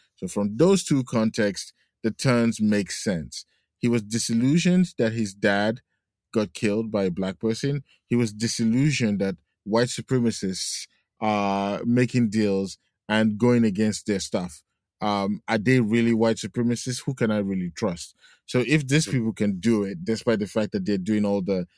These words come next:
Hitler salutes and all of that, why do I have to feel that way? And his turn had slowly begun before, uh, he dropped the soap. And after he dropped the soap, it just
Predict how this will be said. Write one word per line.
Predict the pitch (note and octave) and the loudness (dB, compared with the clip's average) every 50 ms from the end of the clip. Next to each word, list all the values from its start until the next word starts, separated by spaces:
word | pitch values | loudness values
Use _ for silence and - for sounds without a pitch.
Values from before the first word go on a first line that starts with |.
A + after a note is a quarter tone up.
| _ _ _ _ | _ _ _ _
Hitler | - A#2+ G2+ - A#2 A2+ A2 | -2 -2 0 2 2 2 2
salutes | - - A2 G#2 G#2 G#2 G#2+ A2 G2+ - | 2 0 0 0 2 2 0 0 -2 -2
and | G#2 F#2+ | -4 -4
all | D#2+ F#2 G#2 G#2+ G#2 | -2 -2 -2 0 0
of | F#2+ F2 E2 | -2 -2 -2
that, | F#2 F#2 F2+ F2+ E2+ - _ _ _ _ _ _ _ _ | -2 -2 -2 -4 -6 -8 _ _ _ _ _ _ _ _
why | - F#2+ G2 F#2+ G#2 A2+ A2+ A2+ A2+ A2+ A2+ A2+ | -10 -8 -6 0 2 4 4 4 4 4 4 2
do | G#2 F2+ A2+ G#2+ G2+ | 0 0 -2 0 0
I | G2+ G2+ | 0 -2
have | F#2+ G2+ F#2+ F#2 - | -2 -2 -4 -6 -6
to | - G2+ G2 G2 G2 F#2 | -6 -6 -4 -4 -6 -8
feel | - - - B2 A2+ G#2+ | -10 -4 -2 0 0 0
that | F2+ F2+ E2 D2 E2 | -2 -4 -6 -6 -10
way? | E2+ D#2 D2+ D2 C#2+ _ _ _ _ _ _ - | -12 -12 -12 -16 -18 _ _ _ _ _ _ 0
And | A2 A#2+ A#2+ A#2+ A#2+ B2 | 4 6 6 6 4 2
his | A2 G#2+ A#2 G#2+ A#2+ D3 D3+ D3+ - - | 0 -2 -4 -2 0 2 2 2 0 -2
turn | - - F3+ G3 G3+ F#3+ | 4 4 6 6 6 6
had | F3 E3 C#3+ | 6 4 4
slowly | - - - D3+ D#3+ E3 D#3 D#3+ | 0 -2 0 2 2 4 4 2
begun | D#3+ C#3+ C#3+ B2 C3 C3+ C3+ C3 A#2+ A#2 A2 A2 - _ _ _ _ _ _ _ _ - | 2 0 -2 -2 0 0 0 2 2 0 0 -2 -6 _ _ _ _ _ _ _ _ -2
before, | B2 C3 C3 A#2+ - C3+ C#3 C#3 C3+ C3 C3 B2+ | 0 0 0 0 0 2 4 4 4 4 4 4
uh, | B2+ B2+ B2 B2 A#2 - C#2 D2+ F2+ F#2+ F#2+ G#2+ G#2 A#2 A#2+ A2+ | 4 4 4 2 2 0 -4 -6 -6 -6 -4 -4 -4 -4 -4 -2
he | B2 B2 B2 B2+ | 0 0 0 0
dropped | A2 - B2+ B2 A#2 - | 0 2 0 0 0 -2
the | B2 A#2+ | -6 -2
soap. | - E3+ F3 A#2+ F2+ - _ _ _ _ _ _ _ _ _ _ | 0 0 0 0 -2 -6 _ _ _ _ _ _ _ _ _ _
And | A#2 A#2 A#2 | 0 0 2
after | A2 G2+ G#2 G#2+ - - B2 | 2 0 -2 -4 -2 0 2
he | B2+ B2+ B2+ A#2+ A2+ A#2+ G#2+ | 2 2 0 0 -2 -4 -4
dropped | G2+ - A2+ G#2+ - - | -2 0 -2 -2 -2 -6
the | G#2+ | -10
soap, | - - C#3+ D#3 D#3+ C3 A#2+ - _ | -4 0 2 2 2 2 -2 -6 _
it | - A#2 G2 | -8 -8 -4
just | - A#2 A#2 A2+ - | -2 -2 -2 -2 -4